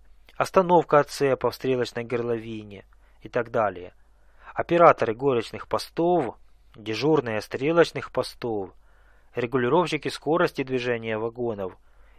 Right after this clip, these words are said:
и другие работники, которые принимают участие в манёврах, должны немедленно доложить дежурному по сортировочной горке, горочному составителю поездов, э,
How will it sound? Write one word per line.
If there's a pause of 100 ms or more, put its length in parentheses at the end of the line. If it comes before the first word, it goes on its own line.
и
другие
работники, (120)
которые
принимают
участие
в
манёврах, (680)
должны (180)
немедленно
доложить
дежурному
по
сортировочной
горке, (480)
горочному
составителю (920)
поездов, (440)
э,